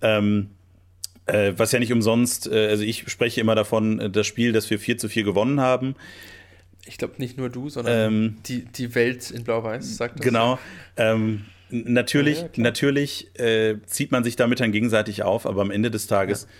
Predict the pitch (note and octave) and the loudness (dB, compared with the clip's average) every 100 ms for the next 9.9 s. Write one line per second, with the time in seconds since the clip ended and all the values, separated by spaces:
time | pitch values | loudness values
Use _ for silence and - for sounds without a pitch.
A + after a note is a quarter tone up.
0 | - - A#2+ A2 A#2+ G#2+ G#2 - _ - | -20 -8 -4 -2 -2 -2 -2 -6 _ -4
1 | A2 - B2 G#2 G2+ A2+ A2+ - F2+ - | -4 -2 -4 0 0 0 -2 -2 -6 -6
2 | F#2 F#2+ - C#3+ F#3+ G3 F3 F#3 F#3 G3 | -8 -8 -8 2 4 4 4 4 6 6
3 | F3+ A#2+ D3 C#3+ C3 C3 D3+ E3 F#3+ E3+ | 4 0 -4 0 2 2 2 4 6 4
4 | C#3+ B2+ B2+ F3 D#3 D#3 D3 D3 D3+ C#3+ | 4 2 2 2 0 2 0 4 2 2
5 | C3+ - - - - C3 B2+ - C#3 E3 | -8 -4 -4 0 4 6 6 4 2 4
6 | G#3 G#3+ G3+ G3 G3 F3 F3+ F3 F3 D3+ | 4 4 4 2 4 4 4 0 -2 -8
7 | D3+ C#3+ - F#3+ B3 E3+ D#3+ D#3+ D#3 D#3 | -8 -8 0 4 4 4 2 4 2 0
8 | C#3+ C#3+ C#3+ C#3+ C#3 - - D#3 F3 E3+ | -2 2 4 2 0 -4 0 0 2 -2
9 | D#3 D3 C#3 C3 B2+ D3 E3 F#3+ | -2 0 0 0 0 -2 0 -6